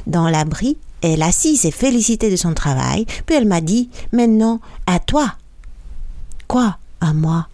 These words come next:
Je me suis demandé, en montant un bras de bûche pour le poêle d'une autre chambre.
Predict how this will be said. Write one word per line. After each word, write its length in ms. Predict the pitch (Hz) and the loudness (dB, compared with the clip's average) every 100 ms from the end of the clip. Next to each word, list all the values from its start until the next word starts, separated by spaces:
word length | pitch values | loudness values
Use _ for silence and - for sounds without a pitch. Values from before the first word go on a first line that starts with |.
| - - - - | -18 -12 -10 -8
Je 140 | - 151 | -4 -2
me 120 | 147 | 0
suis 180 | - 156 | 0 0
demandé, 520 | 151 151 151 151 151 - - - | 2 2 0 0 -2 -6 -12 -2
en 200 | 175 170 | 0 2
montant 420 | 175 185 185 185 | 2 2 2 2
un 60 | 175 | 2
bras 200 | 156 185 | 2 0
de 120 | 160 | 0
bûche 420 | 151 190 190 - - | 0 2 0 -2 -2
pour 200 | 180 165 | 0 0
le 100 | 160 | 0
poêle 440 | - 175 170 170 | 0 0 2 2
d'une 200 | 151 165 | 2 0
autre 260 | 156 - 170 | 0 -2 -4
chambre. 640 | - 165 151 147 151 - | -2 0 0 -2 -4 -8